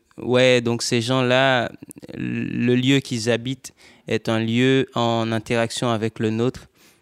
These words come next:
Et donc, ils observent ce qui se passe et quelquefois, ils chuchotent même des histoires. Ils nous conseillent, ils vivent avec nous et nous ressentons.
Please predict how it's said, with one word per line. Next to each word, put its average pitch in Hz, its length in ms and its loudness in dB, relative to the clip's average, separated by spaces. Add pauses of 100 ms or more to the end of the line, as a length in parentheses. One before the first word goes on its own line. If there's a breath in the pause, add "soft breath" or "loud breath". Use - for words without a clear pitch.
(120 soft breath)
Et 120 100 -4
donc, 127 280 -2
ils 117 180 -2
observent 120 460 0
ce - 80 -6
qui 110 140 -8
se - 80 -8
passe - 420 0
et 113 80 -4
quelquefois, 120 540 -2
ils 117 100 0
chuchotent - 500 -4
même 135 240 0
des 110 240 -4
histoires. 127 460 0 (420 loud breath)
Ils 113 240 -2
nous 113 120 0
conseillent, 117 680 -2 (360 soft breath)
ils 110 240 -2
vivent 113 420 -4
avec 110 360 0
nous 117 360 0
et 107 360 0
nous 110 220 0
ressentons. 127 640 0